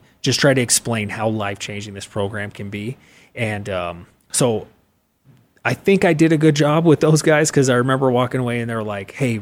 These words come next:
you know, thank you so much for explaining that to us and letting us know," and, you know,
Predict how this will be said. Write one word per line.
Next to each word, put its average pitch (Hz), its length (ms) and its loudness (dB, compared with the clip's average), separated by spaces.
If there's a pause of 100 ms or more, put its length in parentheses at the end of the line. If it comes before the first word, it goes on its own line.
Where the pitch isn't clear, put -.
(120)
you 120 120 -4
know, 104 100 -2
thank 127 320 -4
you 127 80 -2
so 107 220 0
much 107 200 -8
for 104 200 -6
explaining 101 420 -10
that 98 180 -14
to 101 120 -10
us 98 240 -8
and 98 100 -14
letting 104 240 -12
us - 180 -4
know," 95 460 -6
and, 92 140 -12 (400)
you 104 80 -2
know, 95 260 -2